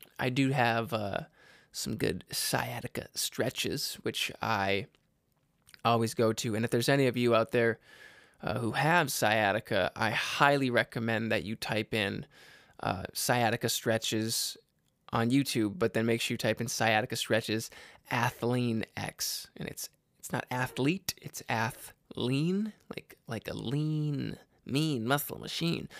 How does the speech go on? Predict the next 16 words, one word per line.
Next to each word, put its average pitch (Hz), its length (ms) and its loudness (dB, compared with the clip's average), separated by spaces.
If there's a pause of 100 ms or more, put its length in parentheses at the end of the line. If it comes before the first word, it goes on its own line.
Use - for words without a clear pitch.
(480)
Uh, - 160 -2
Athlean 139 680 0
X. - 540 -4
His 120 140 -8
name 120 140 2
is 110 100 -4
Jeff 113 300 2
Cavaliere. 113 480 2
I've 113 100 0
talked 110 240 0
about 117 220 2
him 113 80 -2
before. 117 460 0
He 120 260 -4
is 110 260 -4
a 107 340 -4